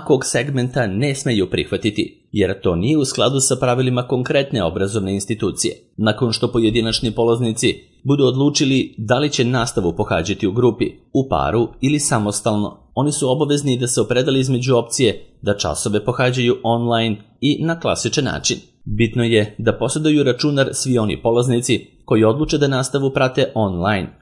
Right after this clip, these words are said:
a podrazumeva se da taj uređaj mora imati odgovarajuće karakteristike, te će sa tim detaljima oni prilikom upisa i biti upoznati. Preko specijalnog softvera će biti organizovan online kurs i obuka. Saznajte kako da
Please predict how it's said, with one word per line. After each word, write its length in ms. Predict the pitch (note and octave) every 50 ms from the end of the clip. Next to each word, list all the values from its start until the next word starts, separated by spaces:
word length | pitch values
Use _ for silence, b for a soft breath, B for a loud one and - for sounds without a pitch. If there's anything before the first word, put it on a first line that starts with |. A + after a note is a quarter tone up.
| _ -
a 140 | - - -
podrazumeva 600 | A#2+ A#2+ B2 A#2+ A#2+ B2+ C3 C#3 C#3+ C#3 C3+ C#3
se 160 | C#3 - C#3+
da 200 | B2 G2+ E2+ -
taj 220 | - F#2 E2+ E2 F2+
uređaj 360 | G2 G#2+ A#2+ A#2+ C3 B2 A#2+
mora 220 | B2+ B2+ B2+ B2+
imati 340 | C3 C3 B2+ C3 C3 - C#3+
odgovarajuće 720 | B2+ A#2+ C3+ B2+ B2 B2 A#2 A#2 B2 B2 A#2+ - - C3
karakteristike, 720 | - C#3+ C3 C3 - - - A2 F#2+ - - A#2+ - A#2 F2 - - - _ _ _
te 100 | - C3+
će 120 | B2+ - B2+
sa 140 | - C3+
tim 200 | B2+ C3+ C3 B2+
detaljima 540 | B2 B2 B2+ C3+ A2+ B2 B2+ B2+ B2+ B2 B2 -
oni 220 | B2 C3 C3 B2
prilikom 400 | B2+ C3 B2 B2 C3 C3 G#2+ E2
upisa 360 | D2 - - B2 A#2 - C3+ B2 - -
i 80 | - D#3
biti 240 | D3 C#3+ - D3
upoznati. 840 | A#2 F2 - - G#2+ G2+ A2+ A2 F#2+ - - - - - - _ _ _
Preko 420 | - A2+ G#2+ G#2 - A2+ G#2 - -
specijalnog 720 | - - - C#3 C3 - - - B2+ F#2 E2 F2+ F#2 -
softvera 500 | - - D2+ D#2 - - - G#2+ - B B B B B B
će 140 | - D3+
biti 220 | D3 D#3+ D#3 E3 D3+
organizovan 600 | C#3 C3+ D3 C#3 C#3 C#3+ D3 D3+ C#3+ C3+ C3 B2+ B2+ -
online 520 | - C3+ C3+ C3+ C3+ C3+ B2 A#2+ B2 B2
kurs 320 | - A#2+ F2+ F2 - - -
i 80 | A#2
obuka. 540 | G2 F2+ F2+ G#2+ G#2 - A#2+ - - - - _ _ _
Saznajte 580 | - - B2+ B2+ C3 C3+ D#3 D#3 D3+ - E3
kako 260 | - C#3+ C3+ - - D3
da 100 | C#3